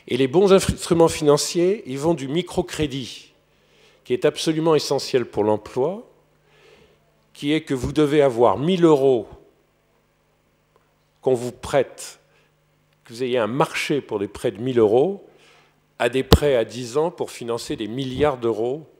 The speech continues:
d'infrastructures. Et vous devez avoir une panoplie complète. Et un marché financier qui s'est amélioré, c'est un marché financier qui est capable non seulement de vous prêter de l'argent, mais de risquer du capital. Et là encore,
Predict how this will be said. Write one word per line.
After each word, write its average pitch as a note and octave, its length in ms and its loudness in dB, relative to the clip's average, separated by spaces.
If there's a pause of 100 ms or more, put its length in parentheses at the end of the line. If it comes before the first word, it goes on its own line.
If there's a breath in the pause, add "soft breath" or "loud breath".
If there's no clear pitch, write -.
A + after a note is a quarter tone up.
(300)
d'infrastructures. G2+ 760 -10 (760 loud breath)
Et A2+ 80 -10
vous A#2 100 -6
devez A#2+ 160 2
avoir C3 200 0
une A#2+ 120 -6
panoplie A#2+ 540 -8 (160)
complète. - 640 -4 (800 loud breath)
Et - 280 -6 (240)
un G2 80 -10
marché C3+ 320 -2
financier C3 720 -2
qui - 160 -16
s'est - 320 -6
amélioré, A#2+ 720 6
c'est - 240 -10
un G2 40 -6
marché G#2+ 280 -6
financier A#2+ 400 -6
qui B2 80 -8
est A2 40 -10
capable G#2+ 380 -4
non C3+ 140 0
seulement C3 400 0
de G#2 80 -4
vous F#2 140 -8
prêter - 440 0
de A2+ 80 -8
l'argent, A#2+ 400 -6 (680 soft breath)
mais G2+ 80 -16
de G#2 80 -8
risquer D3+ 400 -2
du C3 100 -4
capital. F2 720 0 (600 soft breath)
Et A#2+ 100 -2
là C3 100 8
encore, A#2 600 2